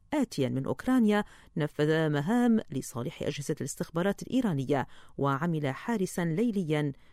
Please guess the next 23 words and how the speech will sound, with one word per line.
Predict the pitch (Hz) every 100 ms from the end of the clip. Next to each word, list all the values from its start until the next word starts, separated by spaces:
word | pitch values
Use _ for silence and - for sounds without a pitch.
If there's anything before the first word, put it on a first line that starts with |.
| _
في | - 233 165 -
أحد | - 139 135
المباني. | 127 123 135 196 - - - - - -
وعن | 185 220 254
الوضع | 254 247 247
الإنساني | 226 - 226 214 190 190
في | 175
غزة، | 165 170 151 160
نقلت | 147 147 151 151 -
والا | - 180 254 147 143
عن | 226 151
مسؤول | 139 - 156 147 131
إسرائيلي | - - 170 - 139 208
قوله: | - 202 156 147 139 - - -
"نأخذ | 165 - 175 160
على | 156 151 147 143
محمل | 139 - 147
الجد | 151 160 240 214
تحذير | - - - 330 175
واشنطن | 127 139 - 143 147 139
بشأن | 139 - 151 139
حظر | - 147 170
الأسلحة | 185 - - - 196 131